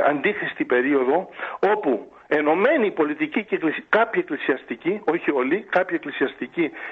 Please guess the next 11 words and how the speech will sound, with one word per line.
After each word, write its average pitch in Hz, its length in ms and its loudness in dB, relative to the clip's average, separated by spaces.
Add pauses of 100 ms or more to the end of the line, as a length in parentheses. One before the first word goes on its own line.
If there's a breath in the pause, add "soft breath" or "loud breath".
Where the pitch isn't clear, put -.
και - 120 -2
πολιτικοί, 135 560 0 (240 loud breath)
θα 165 240 2
συνεργήσουν 160 760 0 (440 loud breath)
στο 214 380 2
να 170 460 2
διώξουν, 139 760 0 (380 loud breath)
να 165 500 2
ευτελίσουν 147 960 0 (400 loud breath)
και 214 300 4 (280)
να, 185 340 4